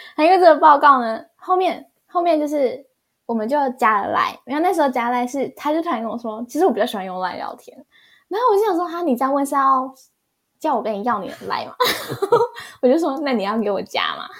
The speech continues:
<laughs> 然后，然后他就说：“哦，好啊，这样。”然后之后就是，哎，运动会那时候吧，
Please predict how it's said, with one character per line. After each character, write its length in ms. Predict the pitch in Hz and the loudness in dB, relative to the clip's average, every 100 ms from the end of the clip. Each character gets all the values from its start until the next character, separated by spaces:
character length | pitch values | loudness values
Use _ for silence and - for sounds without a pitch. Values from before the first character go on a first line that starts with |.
| - | -20
<laughs> 200 | _ _ | _ _
然 160 | 277 254 - | -10 -8 -8
后， 160 | 320 - - - - _ | -8 -10 -20 -20 -20 _
然 120 | - 277 | -4 -2
后 80 | |
他 80 | 294 | 0
就 60 | 294 | -2
说： 260 | 285 285 - _ - - _ - | -4 -8 -12 _ -20 -20 _ -10
“哦， 580 | 311 330 320 311 339 - | -4 0 0 0 -2 -8
好 180 | - 214 | -2 0
啊， 240 | 208 220 | 0 -2
这 100 | 240 | 0
样。” 200 | 240 - | -2 -2
然 100 | - | -4
后 240 | 185 339 - - - _ - | -2 -4 -4 -16 -20 _ -4
之 140 | 320 370 | 2 6
后 100 | 392 | 6
就 80 | 370 | 4
是， 100 | 359 311 - - | 0 -2 -4 -2
哎， 100 | 302 | 0
运 220 | 311 302 | 2 2
动 200 | 285 302 | 0 0
会 180 | 294 226 | 0 0
那 140 | 233 | -4
时 140 | 247 214 | -8 -6
候 180 | 226 | -6
吧， 240 | - - | -6 -8